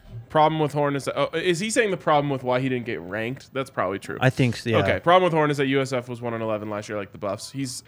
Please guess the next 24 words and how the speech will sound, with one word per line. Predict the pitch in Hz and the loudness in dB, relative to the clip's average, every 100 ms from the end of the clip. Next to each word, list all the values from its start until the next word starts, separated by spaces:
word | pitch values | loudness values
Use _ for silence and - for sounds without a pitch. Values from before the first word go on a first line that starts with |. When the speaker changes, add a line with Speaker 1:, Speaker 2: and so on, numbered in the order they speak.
| - | -10
Speaker 1:
I | |
think | 120 - 226 196 143 | -12 0 2 2 0
what | 127 | -2
he's | 113 | -2
saying | 123 110 110 | -4 -4 -4
here | 104 | -6
is | 107 | -2
that's | 131 127 | -2 -2
why | 127 120 | -2 -2
he's | 120 113 | -4 -6
not | 117 | -6
getting | 117 110 110 | -6 -8 -4
love | 113 110 | -4 -4
and | 110 104 110 - - _ - | -6 -10 -14 -20 -20 _ -2
as | 147 160 | 2 4
much | 160 147 135 | 4 2 2
love | 131 120 | 0 0
in | 117 | -2
the | 110 | -6
top | 131 113 113 | 0 0 0
one | 107 | -6
fifty | 110 107 113 | -8 -10 -8
rankings, | 104 98 101 95 95 | -6 -6 -6 -10 -4
which | 143 139 | -4 -4